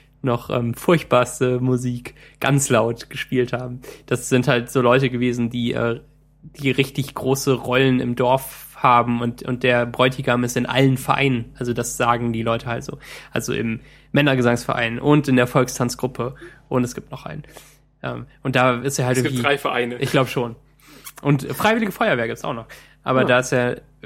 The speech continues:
Speaker 1: also so, soweit ich mich erinnere, weiß ich nicht. Aber er ist, glaub ich, der Vorsitzende auch vom Gesangsverein oder so. Und dann, ähm, kommen natürlich die alle, die Vereine und, äh, ma-, und ha-, haben irgendwelche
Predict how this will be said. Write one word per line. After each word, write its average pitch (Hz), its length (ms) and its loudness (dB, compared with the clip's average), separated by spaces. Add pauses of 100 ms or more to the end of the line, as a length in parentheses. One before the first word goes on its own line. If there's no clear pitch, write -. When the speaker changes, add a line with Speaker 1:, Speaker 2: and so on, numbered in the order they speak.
(160)
Speaker 1:
also 131 220 -2
so, 117 260 -10
soweit 117 420 -6
ich 117 80 -10
mich 110 160 -12
erinnere, 120 320 -8
weiß 127 180 -12
ich - 60 -20
nicht. - 140 -20 (100)
Aber 135 160 4
er 139 80 6
ist, 147 80 -2
glaub 151 120 4
ich, 147 80 0
der 139 120 2
Vorsitzende 185 680 2
auch 170 140 2
vom 185 480 -2
Gesangsverein 214 580 -2
oder 220 180 0
so. 240 300 0
Und 120 160 -2
dann, 120 260 4
ähm, 120 200 -2 (280)
kommen 170 180 4
natürlich 143 360 4
die 131 120 0
alle, 131 220 2
die 127 80 -2
Vereine 127 460 0
und, 120 400 -6
äh, 120 200 -2
ma-, 123 260 -8 (180)
und 131 340 -6
ha-, 156 260 -8
haben 143 200 2
irgendwelche 123 440 0